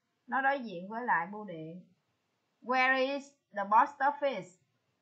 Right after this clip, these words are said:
The post office is next to the school and the police station.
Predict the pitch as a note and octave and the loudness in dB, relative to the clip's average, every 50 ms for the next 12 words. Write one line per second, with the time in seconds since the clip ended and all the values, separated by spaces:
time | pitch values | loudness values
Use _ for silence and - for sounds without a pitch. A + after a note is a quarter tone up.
0 | - G3 F#3+ G#3+ A#3+ D4 D4+ - - D4 C#4+ D4 D4+ D4 D#4 D#4 - - B3 B3+ | -12 -8 4 6 6 6 6 4 2 2 2 4 2 0 0 0 -4 -4 -4 -4
1 | C4 A#3+ - - B3 B3 C4+ C4 - B3+ B3 A3+ A3 G#3 G#3 - _ - A#3+ A#3 | -4 -4 -8 -8 -6 -6 -6 -4 -4 -4 -4 -4 -6 -10 -10 -14 _ -4 -2 0
2 | A#3 A#3+ B3 B3 A#3 - G3+ G3+ G3+ G3 G3 G#3+ A3 A3+ A#3+ C4+ - - - A#3+ | 0 0 -2 -2 -6 -8 -6 -6 -6 -6 -4 -4 -4 -4 -6 -8 -10 -12 -12 -10
3 | A#3 A3+ - - G3+ F#3 F3 | -10 -10 -8 -4 -4 -4 -4